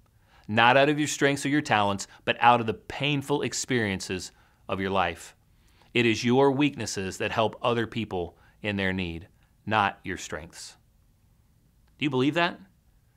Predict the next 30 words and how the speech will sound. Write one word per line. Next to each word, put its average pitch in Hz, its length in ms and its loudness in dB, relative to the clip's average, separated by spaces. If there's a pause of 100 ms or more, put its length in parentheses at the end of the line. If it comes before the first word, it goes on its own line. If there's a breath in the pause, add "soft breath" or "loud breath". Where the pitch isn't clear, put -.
(140)
Do 123 80 0
you 151 80 2
believe 165 240 2
your 143 100 2
greatest 123 520 0
impact 123 400 0
in 110 100 -4
life 117 240 2
will - 140 -2
actually 117 400 -4
flow 113 480 -2
out 117 340 2
of 107 80 -4
your 104 120 -4
pain? 110 360 -6 (1120)
It 135 80 2
doesn't 139 280 2
seem 143 340 0
like 107 220 2
this 117 220 -2
is 101 200 -6
really 123 240 0
how 98 180 0
life 98 260 0
ought 92 140 -6
to 95 80 -8
work, 87 220 -6
does 101 160 -6
it? 123 160 -6
But, 104 240 -6